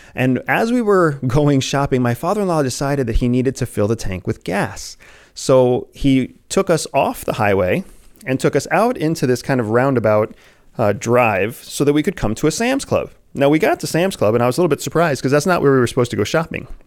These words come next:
And my father-in-law said that he wanted to go to Sam's Club so he could buy gas as a Sam's Club member, and that it's cheaper, it's about ten cents a gallon cheaper to buy gas from Sam's Club.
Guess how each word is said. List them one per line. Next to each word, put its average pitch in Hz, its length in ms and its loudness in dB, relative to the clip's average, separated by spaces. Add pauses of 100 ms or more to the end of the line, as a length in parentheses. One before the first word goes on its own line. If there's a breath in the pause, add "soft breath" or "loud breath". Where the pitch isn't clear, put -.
(880)
And 139 180 2
my 123 140 4
father-in-law 123 460 0
said 113 300 -2 (440 loud breath)
that 117 220 0
he 143 180 2
wanted 156 220 2
to 185 60 -2
go 147 80 4
to 135 60 0
Sam's 160 300 -4
Club 120 160 -2
so 135 100 0
he 127 100 -2
could 123 160 -2
buy 95 220 -4
gas 165 720 -6 (160)
as 110 240 -2
a 104 40 -4
Sam's 104 280 -2
Club 107 220 -2
member, 254 340 -2 (380 loud breath)
and 135 180 2
that 135 240 2
it's 143 220 -2
cheaper, 170 580 -2 (440 soft breath)
it's - 140 -2
about 117 220 2
ten 147 240 2
cents 135 300 -2
a 139 40 -2
gallon 107 340 -2
cheaper 110 440 -4
to 117 120 -6
buy 107 180 -4
gas 92 340 -6
from 117 180 -4
Sam's 226 420 -4
Club. - 300 -12